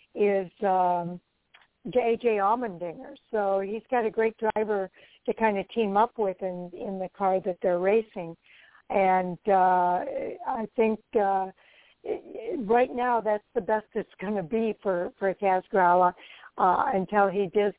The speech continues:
to get that full-time sponsor and gets a full-time ride.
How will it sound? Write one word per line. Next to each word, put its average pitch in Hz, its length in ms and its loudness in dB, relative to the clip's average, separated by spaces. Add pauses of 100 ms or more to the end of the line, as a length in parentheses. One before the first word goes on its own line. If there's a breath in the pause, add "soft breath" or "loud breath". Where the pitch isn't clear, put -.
(140)
to 196 120 0
get 202 260 -4
that 185 240 -2
full-time 196 460 -4
sponsor 190 560 0
and 175 140 -4
gets 185 180 -2
a 185 140 -10
full-time 185 460 0
ride. 180 420 2